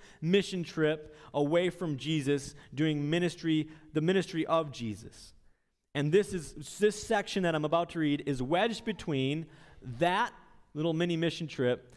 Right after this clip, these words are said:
and the feeding of the five thousand. Chapter six, verse thirty.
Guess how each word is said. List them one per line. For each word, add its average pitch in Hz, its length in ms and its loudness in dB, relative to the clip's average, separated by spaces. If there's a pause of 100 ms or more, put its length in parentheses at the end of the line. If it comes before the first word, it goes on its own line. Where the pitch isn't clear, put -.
(240)
and 156 320 0
the 147 80 0
feeding 175 320 0
of 151 80 2
the 139 80 0
five 147 320 0
thousand. 117 480 -2 (1160)
Chapter 170 340 0
six, 175 340 -2
verse 151 300 -2
thirty. 139 400 0